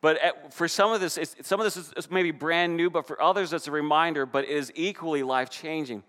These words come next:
See, the resurrection of Jesus, it is the ultimate proof that the resurrection, it proved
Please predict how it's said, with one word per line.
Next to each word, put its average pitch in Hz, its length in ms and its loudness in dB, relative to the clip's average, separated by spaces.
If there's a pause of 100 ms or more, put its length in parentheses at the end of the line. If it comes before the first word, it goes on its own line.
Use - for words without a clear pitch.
(260)
See, - 140 -6
the 175 80 2
resurrection 214 560 4
of 175 100 -2
Jesus, 175 460 -4 (320)
it 202 160 8
is 226 140 4
the 180 200 2
ultimate 202 480 4
proof 196 480 0 (300)
that 175 160 6
the 170 80 0
resurrection, 202 800 4 (120)
it 233 200 2
proved 208 580 0